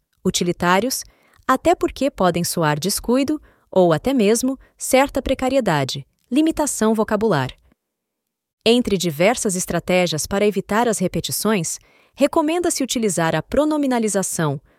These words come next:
substituição por pronomes, e a sinonímia, substituição por sinônimos. Confira como tudo isso acontece.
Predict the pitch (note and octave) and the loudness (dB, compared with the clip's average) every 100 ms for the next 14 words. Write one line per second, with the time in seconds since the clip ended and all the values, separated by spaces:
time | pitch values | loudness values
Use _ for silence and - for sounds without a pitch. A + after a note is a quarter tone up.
0 | _ - D#4 D#4 - A3+ G#3 F#3 A3 C4 | _ -4 0 0 -2 -2 -4 -2 -2 -2
1 | C4 A3+ F#3+ G3 D#3 C#3 C3+ - - _ | -2 -4 0 0 0 -2 -4 -8 -12 _
2 | _ - C4+ C4+ D4+ D#4+ C#4+ F#3+ D#3+ C#3 | _ 0 0 2 0 0 2 0 0 -4
3 | - _ - - E4 D4+ C4+ A#3+ A3+ - | -6 _ -10 -2 -2 -2 -4 -4 -4 -2
4 | A#3 C4 B3 - C4 E3+ C#3 C3+ C3+ - | -2 -2 -4 -2 0 0 0 -2 -6 -8
5 | - _ _ _ _ _ _ _ _ - | -12 _ _ _ _ _ _ _ _ -4
6 | D#4 D4 D#4+ F4 - C4 A#3+ - F4+ E4 | -4 -2 0 0 0 -4 -4 0 2 2
7 | C#4+ C4 B3 B3+ E3+ C#3+ - - | -2 -4 -4 -2 0 -2 -4 -12